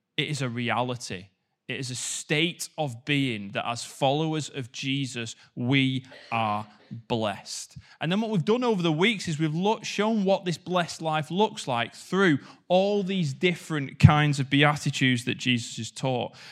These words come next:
And I've been really challenged by so much of what's been said, and I thought it's just reminded us, um, you know, the Christian life, right, it's not a part of our lives. It transforms every aspect of our lives.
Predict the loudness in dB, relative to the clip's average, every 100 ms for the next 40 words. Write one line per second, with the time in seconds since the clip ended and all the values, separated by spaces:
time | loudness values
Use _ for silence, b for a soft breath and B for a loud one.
0 | B 4 4 2 -2 -2 -2 -2 -2 2
1 | 2 2 2 2 2 0 -4 0 -2 -2
2 | -8 -6 -2 2 2 0 B B 6 6
3 | 6 4 4 2 0 -6 -2 0 2 2
4 | 0 0 0 0 -2 -2 -2 -2 -2 -6
5 | B B 0 2 2 0 -2 -2 -2 2
6 | 2 2 -2 -12 _ b b b _ _
7 | _ _ _ _ -4 0 0 -2 _ _
8 | -10 -8 -8 -2 0 0 -2 -2 2 4
9 | 2 0 0 0 0 -2 -2 -2 -4 -8
10 | -14 -18 _ _ _ _ _ -8 -6 -2
11 | 2 2 0 2 2 2 0 0 0 0
12 | -2 -4 -4 -4 -8 -6 -6 -8 -8 -12
13 | -14 -20